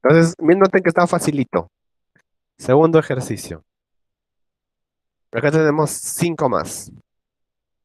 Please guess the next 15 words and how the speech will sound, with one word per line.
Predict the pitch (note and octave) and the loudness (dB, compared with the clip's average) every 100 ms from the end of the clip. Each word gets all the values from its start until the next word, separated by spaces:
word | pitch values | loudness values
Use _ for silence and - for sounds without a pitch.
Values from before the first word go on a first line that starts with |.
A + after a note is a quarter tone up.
| _ _ _ _ _ _ _ _ | _ _ _ _ _ _ _ _
Como | D#3 | 2
ya | F#3 B3 | 4 4
está | - A3 | 2 0
fácil, | E3 C3+ E3 C4+ _ _ _ _ | 0 -2 -6 -8 _ _ _ _
y | G2+ | -16
como | G#2+ A2 | -10 -4
ya | A#2+ | -4
nos | B2 A#2+ | -4 -6
queda | B2 A2+ | -4 -4
solamente | - A2+ A2 A2 A2 - - A2 A2 A2 _ _ _ _ _ _ _ _ _ _ _ _ - | -4 -8 -6 -8 -10 -16 -2 0 0 -4 _ _ _ _ _ _ _ _ _ _ _ _ -4
dos | G2+ - | -4 -4
minutos. | G2+ F#2+ - C#3 - _ _ _ _ _ _ _ _ _ _ _ _ _ _ _ _ _ _ _ _ _ _ _ _ | -16 -14 -10 -10 -10 _ _ _ _ _ _ _ _ _ _ _ _ _ _ _ _ _ _ _ _ _ _ _ _
Sí, | - F#2 | -14 -6
dos | F2 F#2 | -6 -6
minutos. | - _ - - | -16 _ -20 -20